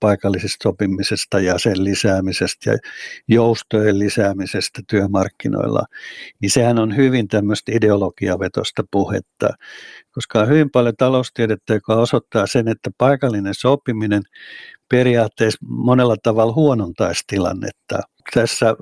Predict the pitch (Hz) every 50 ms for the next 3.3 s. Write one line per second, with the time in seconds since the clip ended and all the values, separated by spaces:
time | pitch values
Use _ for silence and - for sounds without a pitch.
0 | 123 - 131 127 120 120 117 117 127 123 - - 117 110 - - 127 123 127 113
1 | - - 123 113 - - 113 107 - - 110 - - - - 110 107 _ _ -
2 | - - - - - 131 135 131 127 117 - 127 113 - - 113 113 110 113 -
3 | - 120 110 113 110